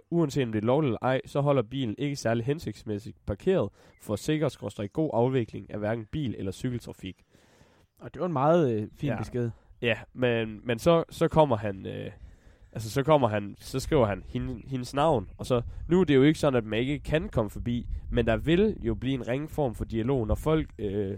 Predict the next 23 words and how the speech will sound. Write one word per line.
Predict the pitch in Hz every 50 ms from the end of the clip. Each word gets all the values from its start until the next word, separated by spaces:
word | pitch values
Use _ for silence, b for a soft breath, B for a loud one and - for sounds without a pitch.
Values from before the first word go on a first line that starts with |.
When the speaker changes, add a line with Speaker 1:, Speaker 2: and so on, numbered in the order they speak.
| 117 - b b b b
Speaker 1:
vil | - 117 107
blive | 113 117 113 104 117
ved | 156 180 202
med | 190 156
at | 135 117 107
fortælle | - 113 - 156 151 135
mig, | 113 101 95
at | 98 -
den | - 107
ikke | 131 156 147
holder | - 120 101
parkeret | 92 - - - 147 120
hensigtsmæssigt, | 131 156 170 - 131 110 - - 107 95 101 110 98 - - - - -
trods | - 151 165 196 - - - - - - -
det | 127 113
er | 107
lovligt, | 107 107 123 160 190 208 165 120 -
hvilket | - 139 147 151 156 127 101 98
jeg | 101 92 92 -
er, | - 151 190 220 220 b b b b b b b b b -
øh, | 110 107 101 101
klar | 98 - 165 165 151 143
over, | 131 135 131 120 104 92